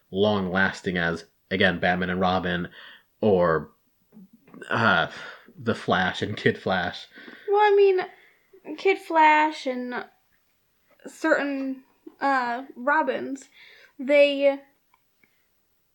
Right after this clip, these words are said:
Speaker 2: became their own superheroes. They became independent of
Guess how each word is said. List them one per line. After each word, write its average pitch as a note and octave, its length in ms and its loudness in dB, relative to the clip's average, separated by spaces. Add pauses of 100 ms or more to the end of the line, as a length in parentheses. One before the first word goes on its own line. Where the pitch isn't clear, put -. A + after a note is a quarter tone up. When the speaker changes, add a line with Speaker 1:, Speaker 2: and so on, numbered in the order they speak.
(340)
Speaker 2:
became D4 480 0
their C4 160 0
own B3+ 180 -4
superheroes. C4+ 560 -6
They D4+ 120 -2
became D#4 640 -2 (460)
independent C4 800 -2
of B3 340 -2